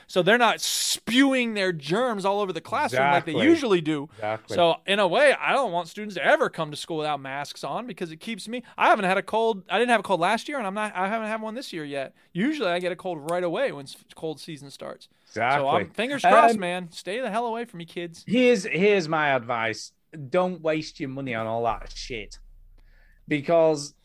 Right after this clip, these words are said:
Speaker 2: it won't make any difference, man. You,
Speaker 1: Well,
Speaker 2: you, you
Speaker 1: to
Speaker 2: just
Speaker 1: be
Speaker 2: have
Speaker 1: fair,
Speaker 2: to wait
Speaker 1: a,
Speaker 2: for your body to get rid of it.
Speaker 1: a bowl of water with hot, a bowl of, with hot boiling water in it doesn't
Speaker 2: No, no,
Speaker 1: really
Speaker 2: but he was saying
Speaker 1: cost
Speaker 2: about
Speaker 1: anything.
Speaker 2: throat lozenges and all
Speaker 1: Yeah,
Speaker 2: that kind
Speaker 1: well.
Speaker 2: of crap.
Speaker 1: I,
Speaker 2: The
Speaker 1: I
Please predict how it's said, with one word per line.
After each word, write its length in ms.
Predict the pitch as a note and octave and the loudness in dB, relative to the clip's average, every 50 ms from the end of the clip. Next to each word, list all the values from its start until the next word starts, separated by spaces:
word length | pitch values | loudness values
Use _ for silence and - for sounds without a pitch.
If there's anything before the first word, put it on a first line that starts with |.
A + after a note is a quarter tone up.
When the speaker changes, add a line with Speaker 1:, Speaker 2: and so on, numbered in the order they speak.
| _ _ | _ _
Speaker 2:
it 100 | G3 G#3 | 0 2
won't 200 | A3 B3 B3+ B3 | 2 2 2 2
make 180 | B3+ B3+ A#3+ - | 2 0 2 2
any 180 | B3 A#3+ A#3+ A#3 | 0 0 0 -2
difference, 480 | B3 C4+ - - B3 G3 E3+ D3 A#2+ | -4 -6 -6 -6 -8 -8 -8 -8 -8
man. 400 | D#3+ D3+ D3+ F3+ G#3 G#3 G#3 G3 E3 | -6 -2 -2 -2 -2 -2 -4 -8 -6
You, 160 | F3 F#3+ F#3 | -4 -4 -2
Speaker 1:
Well, 120 | F#3+ G3+ G3+ | -2 -2 -2
Speaker 2:
you, 220 | F3 E3+ F3+ D#3+ D3 C#3 C3+ | -2 -4 -6 -8 -10 -14 -8
you 120 | C3+ D3+ | -6 -4
Speaker 1:
to 60 | - | -2
Speaker 2:
just 0 | |
Speaker 1:
be 60 | B3+ C4 | 0 -2
Speaker 2:
have 60 | A3+ - | 0 4
Speaker 1:
fair, 260 | - C#4+ B3+ G#3 F#3+ | 6 8 8 8 10
Speaker 2:
to 40 | F#3 | 10
wait 140 | F#3 F#3+ | 8 8
Speaker 1:
a, 40 | F#3 - | 6 4
Speaker 2:
for 60 | F#3+ | 0
your 120 | F#3 E3+ | -2 -2
body 320 | C#3+ - E3 F3+ F#3 F#3 F3 | 0 0 0 0 0 -2 -6
to 100 | - F3+ | -8 -4
get 220 | D#3+ F3+ E3 C3 | -2 -2 -2 -2
rid 220 | A#2+ B2 D3+ F#3 | -2 -4 -2 -2
of 120 | G3+ D#3+ A2 | -2 -4 -4
it. 100 | A2 D#3 | -2 0
Speaker 1:
a 100 | G#3 G3+ | 2 2
bowl 320 | F3 D3+ F#3+ A#3 C4 B3 A3+ | 4 6 8 8 8 8 8
of 120 | G3+ D#3+ | 6 4
water 360 | C#3 C#3 F3 G#3 G3+ F#3 F3 E3+ | 4 6 6 6 8 8 6 6
with 180 | D#3 D#3+ D#3+ | 4 2 0
hot, 380 | C3 C#3 E3 F#3 F#3+ F3 - - | 0 0 2 4 4 2 0 0
a 220 | F3 F3 F3 E3 | 0 0 2 0
bowl 300 | D3+ D3+ A3 A#3 A#3 A3 G3+ | 2 2 4 4 6 4 4
of, 240 | F3+ D#3+ D#3+ - E3+ | 2 -2 -4 -8 -4
with 140 | E3+ E3+ D#3 | -4 -4 -2
hot 300 | C#3 F3 F#3 F#3 D#3+ D3 | 2 2 2 2 2 2
boiling 320 | E3 F#3 F#3 F3 E3 D#3 | 2 2 2 2 0 0
water 280 | D3 C#3+ E3 F3 D#3 D3 | 0 2 2 2 2 0
in 100 | D3 D3 | -2 -4
it 80 | C#3 | -4
doesn't 160 | C3 D3+ G3 A3+ | 0 2 4 6
Speaker 2:
No, 100 | G#3+ G3+ | 6 6
no, 120 | F#3+ F#3+ | 6 4
Speaker 1:
really 100 | F#3+ E3 E3 | 4 4 4
Speaker 2:
but 60 | D#3+ | 2
he 60 | D#3+ | 2
was 100 | D#3 D#3 | 0 0
saying 140 | D#3 F3 F3+ | 0 0 0
Speaker 1:
cost 80 | E3+ D#3+ | 0 0
Speaker 2:
about 140 | D3+ D#3 D3 | 0 0 0
Speaker 1:
anything. 140 | C#3 B2+ - | 0 0 -2
Speaker 2:
throat 220 | D3+ D3+ D3 C#3+ C#3 | -2 -2 -2 -2 -2
lozenges 760 | C#3 D3 C#3+ C3 D3 C#3+ C3+ A#2+ C3+ C3+ C3+ C3+ C3+ B2 A2+ | -4 -4 -4 -6 -8 -10 -10 -10 -8 -6 -4 -4 -6 -6 -8
and 100 | B2+ B2 | -8 -6
all 100 | B2+ B2+ | -4 -2
Speaker 1:
Yeah, 300 | C3+ C3+ C3+ C3 C3 C3+ | 0 0 0 0 0 -2
Speaker 2:
that 40 | C3+ | -4
kind 140 | B2 B2 B2 | -4 -6 -8
Speaker 1:
well. 80 | A#2 - | -8 -10
Speaker 2:
of 60 | - | -10
crap. 280 | A#2+ A#2 B2 B2 A#2 - _ _ _ _ _ _ _ _ | -8 -6 -6 -6 -8 -10 _ _ _ _ _ _ _ _
Speaker 1:
I, 160 | F#3 G#3 A#3 | 2 4 4
Speaker 2:
The 40 | |
Speaker 1:
I 40 | E3 | 8